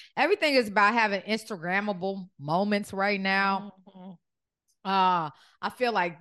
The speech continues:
Speaker 1: that has been different, whether it's a, it's a fun with friends, whether it's a, uh, the layout type of vibe, or, like, everything has been more, like, experiential now,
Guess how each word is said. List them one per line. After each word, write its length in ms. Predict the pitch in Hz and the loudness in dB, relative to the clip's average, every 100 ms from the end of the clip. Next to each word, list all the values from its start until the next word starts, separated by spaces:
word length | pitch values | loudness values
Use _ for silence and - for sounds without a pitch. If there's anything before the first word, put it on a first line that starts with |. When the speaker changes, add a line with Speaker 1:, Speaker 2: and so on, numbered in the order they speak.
| - | -6
Speaker 1:
that 300 | 190 202 185 | 0 0 0
has 200 | 170 147 | -6 -8
been 280 | 156 175 156 | -6 -6 -2
different, 440 | 185 - 165 143 | -2 -2 -8 -6
whether 300 | 165 165 175 | -4 -2 0
it's 180 | 165 - | -2 -4
a, 220 | 147 131 _ _ _ _ - | -8 -8 _ _ _ _ -8
it's 220 | 190 - | -8 -6
a 60 | 160 | -6
fun 320 | - 233 233 | 2 4 4
with 140 | 220 | 2
friends, 1000 | 214 214 226 233 226 226 220 220 220 - _ _ _ | 0 -2 0 2 0 -2 -4 -6 -10 -16 _ _ _
whether 480 | 156 190 208 185 190 | -6 -2 0 -2 -6
it's 480 | 185 214 202 160 - - | -4 -4 -4 -8 -14 -6
a, 580 | 202 196 190 180 175 - | -2 0 0 0 -2 -6
uh, 760 | 180 190 190 180 165 160 151 143 127 _ _ _ | -6 -4 -4 -4 -4 -6 -8 -12 -16 _ _ _
the 120 | 196 | -10
layout 600 | 180 185 214 226 214 214 - | -6 -2 2 4 4 2 -4
type 240 | 233 226 | -6 -6
of 120 | 214 | -10
vibe, 720 | 165 165 208 208 214 208 208 165 | -2 2 2 4 2 0 -4 -8
or, 280 | 180 170 | -8 -6
like, 220 | 170 165 151 - | -4 -8 -8 -10
everything 520 | 196 226 202 208 190 | -8 -8 -8 -10 -10
has 240 | 160 - _ 151 | -12 -14 _ -10
been 200 | 185 175 | -10 -8
more, 380 | 160 175 180 175 | -10 -8 -6 -6
like, 300 | 156 151 - _ _ _ _ | -6 -8 -12 _ _ _ _
experiential 1120 | 170 - - - 196 185 180 170 196 - 262 | -12 -12 -16 -8 -4 -2 -2 -4 -6 -2 -2
now, 440 | 269 285 294 311 | 0 0 0 -2